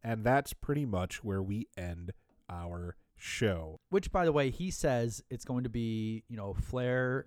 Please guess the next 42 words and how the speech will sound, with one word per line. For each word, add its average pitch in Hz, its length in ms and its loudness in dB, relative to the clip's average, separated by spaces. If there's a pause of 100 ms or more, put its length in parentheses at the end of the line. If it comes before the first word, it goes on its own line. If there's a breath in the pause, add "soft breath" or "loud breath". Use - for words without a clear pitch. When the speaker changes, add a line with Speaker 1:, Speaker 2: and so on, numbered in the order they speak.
Speaker 2:
Arn, 117 580 0 (680)
Sting, 143 320 0
and 135 80 2
Lex 127 200 2
Luger 113 280 4
versus 123 520 2
the 117 220 -6
N 113 200 -4
W 98 320 -4
O. 82 160 -8 (180)
Speaker 1:
Right. 101 340 10 (220)
Speaker 2:
And, 120 440 0
and 127 160 0
I 127 120 2
kinda 160 240 4
like 139 240 2
the 131 100 2
fact 127 240 0
that 123 80 0
they 120 80 2
made 117 240 2
it 120 60 2
a 117 60 4
little, 107 280 2 (260)
uh, 95 280 -4 (100)
ambiguous 131 600 2
there. 180 280 4
Speaker 1:
Right. 101 420 10
Speaker 2:
In 82 60 2
which 127 180 6
it's 143 120 -2
saying, 139 420 2
it's - 240 -4
not 190 260 6
saying 165 460 2 (300)
it's 120 100 -8
gonna 147 200 0
be, 127 280 2
like, 117 220 0
a 117 60 -2
handicap 113 500 -2
match. 95 360 -8